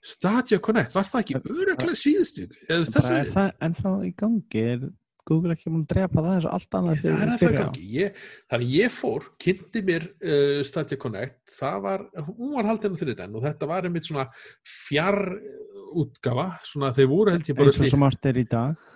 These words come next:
Speaker 1: Já, en mér var svo fyndið hvernig þetta var sett upp, því þú voru svona að ræða upp, ég, ég horfði bara saman þetta, það var, það, þú veist, Sa-, Stadia Connect var örugglega allt í sextán mínútur í heildina, en svo var fjórum mínútur held ég samantekt, fór svona að sjá hvað þau voru að kynna, það bara helsta.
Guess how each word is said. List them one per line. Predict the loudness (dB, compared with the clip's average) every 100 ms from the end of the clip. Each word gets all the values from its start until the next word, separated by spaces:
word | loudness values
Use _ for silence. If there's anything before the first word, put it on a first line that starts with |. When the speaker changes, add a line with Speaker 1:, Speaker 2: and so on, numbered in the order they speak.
| -8
Speaker 1:
Já, | 2 4 6 4
en | 2
mér | -2 -2
var | 0
svo | -2
fyndið | -2 -2
hvernig | -4 -2
þetta | -4
var | -2
sett | -2 -4 -6
upp, | -6
því | -2
þú | 0
voru | 0 0
svona | -2
að | 0
ræða | 0 0 -2
upp, | 0
ég, | 0 -2 -12 _ -20 -2
ég | 0 6
horfði | 6 6 2
bara | 0 2
saman | 2 2 0
þetta, | 0
það | 0 0
var, | 0 0
það, | -2 0
þú | -2
veist, | -6 -18 _ _ -16
Sa-, | -12 -10 -10 -6
Stadia | -2 0 0 -6
Connect | -6 0
var | 0
örugglega | 0 -2
allt | -4 -6 -10
í |
sextán | -6 -6 -6 -2 0
mínútur | 0 -2 -4
í |
heildina, | -4 -4 -4 -6 -6 _ -20 -20 _
en | -10 -4
svo | 0
var | 0
fjórum | 0 0 0 0 -4 -8
mínútur | -8 -6 -4 -6
held | -6
ég | -6
samantekt, | -4 -4 -4 -6 -8
fór | -8
svona | -8
að | -8
sjá | -10 -4 -4
hvað | -2 -2
þau | -2
voru | -4
að | -4
kynna, | -4 -2 -4
það | -4
bara | -6 -2
helsta. | -4 -4 -6